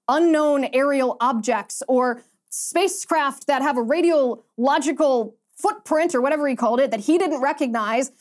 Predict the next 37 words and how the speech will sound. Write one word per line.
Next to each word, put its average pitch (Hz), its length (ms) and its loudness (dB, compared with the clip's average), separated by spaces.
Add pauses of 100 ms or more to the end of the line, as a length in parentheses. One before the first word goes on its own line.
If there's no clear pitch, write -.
(200)
have 277 120 0
anything 339 360 0
to 302 60 0
do 233 100 0
with 247 160 0
alien 220 320 -2
life. - 380 -6 (360)
It's 277 160 2
an 294 80 -2 (100)
unfalsifiable 320 1400 0 (280)
proposition 302 880 -2 (220)
that 247 320 0 (100)
people 302 540 0
propagating 233 680 -2
the - 260 -4
alien 247 520 0
narrative, 226 540 0 (600)
um, 247 220 2
and 254 120 0
they 294 100 2
feel 392 160 -2
just 302 180 -4
as 359 80 -2
strongly 311 340 0
on 220 440 -2
their 254 140 0
side 202 200 -2
as 208 100 -4
I 214 80 -2
feel 233 200 -2
on 226 100 -2
my 233 100 -2
side, - 220 -6
by 196 100 -4
the 190 80 -4
way. 196 160 -2 (480)
Um, 247 480 0